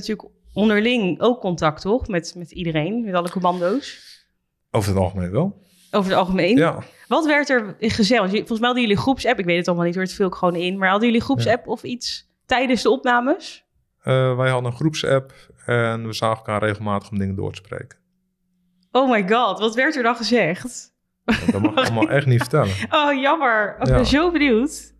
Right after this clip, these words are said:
Speaker 2: Ja, ja, dat snap ik.
Speaker 1: Van, "Oh, Denise, ja, ze is weer aan het huilen." Oh, pff.
Speaker 2: Ja, nee, ik mag dat echt allemaal niet
Speaker 1: Vermoeiend.
Speaker 2: vertellen.
Speaker 1: Nee. Oh, dat vind ik weer jammer, dit.
Speaker 2: Ja.
Speaker 1: Nou ja,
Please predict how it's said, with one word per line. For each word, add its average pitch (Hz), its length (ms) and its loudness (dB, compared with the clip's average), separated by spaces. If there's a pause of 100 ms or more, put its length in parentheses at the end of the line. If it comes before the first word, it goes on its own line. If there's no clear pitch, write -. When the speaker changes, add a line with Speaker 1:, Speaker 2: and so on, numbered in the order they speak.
(200)
Speaker 2:
Ja, 110 140 2
ja, 110 80 4
dat 104 100 2
snap 147 260 -2
ik. 160 220 -12 (140)
Speaker 1:
Van, 214 180 -4
"Oh, 233 60 2
Denise, 226 380 2
ja, 208 100 2
ze 185 60 -2
is 185 80 2
weer 220 180 4
aan 220 80 0
het 214 100 -4
huilen." 214 400 4
Oh, 226 100 2
pff. - 420 -16 (320)
Speaker 2:
Ja, 110 160 0
nee, 110 140 0
ik 110 60 -4
mag 113 140 -2
dat 113 140 -6
echt 127 160 -4
allemaal 214 180 4
niet 262 100 4
Speaker 1:
Vermoeiend. 143 280 -4 (100)
Speaker 2:
vertellen. 226 240 0
Speaker 1:
Nee. 190 100 -4 (420)
Oh, 254 120 2
dat 220 100 -2
vind 240 120 -2
ik 214 60 -10
weer 202 100 -2
jammer, 165 220 -2
dit. 156 240 -8
Speaker 2:
Ja. 120 200 0
Speaker 1:
Nou 185 180 0
ja, - 100 -12